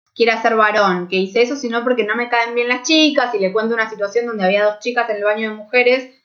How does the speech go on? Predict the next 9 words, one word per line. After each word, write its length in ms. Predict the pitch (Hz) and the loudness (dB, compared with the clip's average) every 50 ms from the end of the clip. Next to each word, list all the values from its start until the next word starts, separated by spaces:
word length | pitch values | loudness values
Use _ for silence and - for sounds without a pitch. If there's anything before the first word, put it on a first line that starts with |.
| _ _ _ _ | _ _ _ _
que 140 | - - 196 | -2 0 2
una 340 | 208 233 240 247 247 240 240 | 2 4 4 2 2 0 0
se 100 | 240 208 | -2 -2
mete 500 | 208 214 214 214 233 226 220 - - 196 | -2 -4 -2 2 2 2 2 2 2 0
el 140 | 196 196 196 | 0 0 0
dedo 460 | 208 214 220 220 226 226 233 220 - - | 2 4 4 4 4 4 4 2 0 -2
en 340 | 190 185 185 180 180 180 180 | -4 -4 -2 -4 -4 -6 -6
la 120 | 180 180 | -4 -4
vagina 580 | 180 185 185 - 269 269 277 285 285 302 370 | -4 -4 -6 -4 0 2 4 4 4 2 0